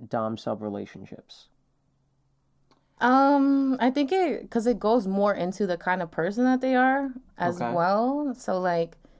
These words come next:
Speaker 2: if you're dominant in bed, like, that shows me, like, you, you're confident in what you're doing. Like, you know what you're doing for the
Speaker 1: Yeah.
Speaker 2: most part, for the most part. You
Speaker 1: Yeah.
Speaker 2: know what you're doing. And, um, you just, you like to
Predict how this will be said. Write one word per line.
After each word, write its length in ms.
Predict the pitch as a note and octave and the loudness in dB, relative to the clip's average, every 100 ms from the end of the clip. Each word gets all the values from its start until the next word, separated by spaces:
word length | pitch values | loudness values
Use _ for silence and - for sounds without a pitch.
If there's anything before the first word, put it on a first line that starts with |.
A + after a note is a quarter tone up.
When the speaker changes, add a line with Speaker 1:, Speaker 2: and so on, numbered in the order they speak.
| _ - | _ -10
Speaker 2:
if 120 | G3 | -2
you're 160 | B3+ B3 | 0 2
dominant 500 | F#3+ F#3+ G3+ F#3+ F3+ | 2 0 0 -2 -4
in 140 | E3+ | -6
bed, 280 | E3 E3+ D#3+ | 0 2 2
like, 140 | E3 | 0
that 140 | E3+ F3+ | -2 -2
shows 300 | - G3 F#3 | -2 -4 -2
me, 160 | F#3 | -4
like, 300 | F3+ E3 E3 | -2 -2 -4
you, 260 | F3+ F3 E3+ | -8 -6 -6
you're 180 | - E3 | -4 -4
confident 580 | E3 E3+ F3+ - F3+ F3+ | -4 -6 -4 -4 -4 -2
in 80 | F3 | -4
what 180 | F3+ | -4
you're 80 | F3 | -6
doing. 640 | E3 F3 F3+ F3+ F3 F3 F3 | -6 -4 -2 -2 -2 -4 -6
Like, 160 | D#3 | -6
you 80 | D#3+ | -4
know 280 | E3 F#3 A3 | 0 4 4
what 200 | G#3 F#3 | 2 -4
you're 80 | F#3 | -6
doing 280 | F3 F3+ | -4 -4
for 120 | F3+ B3+ | 0 2
the 80 | |
Speaker 1:
Yeah. 60 | A#3+ | 4
Speaker 2:
most 240 | G3 F3+ - | 4 2 -4
part, 220 | - - | -8 -6
for 80 | F#3 | -8
the 60 | |
most 260 | F3+ E3+ E3 | -4 -6 -6
part. 120 | - | -6
You 100 | D#3+ | 0
Speaker 1:
Yeah. 60 | F#3+ | 2
Speaker 2:
know 120 | G#3+ | 4
what 120 | A#3+ | 4
you're 100 | A#3+ | 0
doing. 560 | G#3 G3 G3 F#3+ F#3+ G3 - - - _ - | -2 0 2 2 0 -4 -12 -20 -20 _ -6
And, 640 | F3+ F3 F3 E3+ E3 E3 - _ _ _ _ | -2 -2 -2 -2 -4 -8 -18 _ _ _ _
um, 480 | - F3 E3+ F3 - - - _ - | -4 -4 -4 -8 -10 -14 -20 _ -6
you 100 | G3 | -2
just, 280 | A3 G#3 - | -2 -6 -6
you 160 | G#3 G3 | -4 0
like 300 | F3 F3 F3 | 0 0 -4
to 220 | F#3 E3+ | -8 -8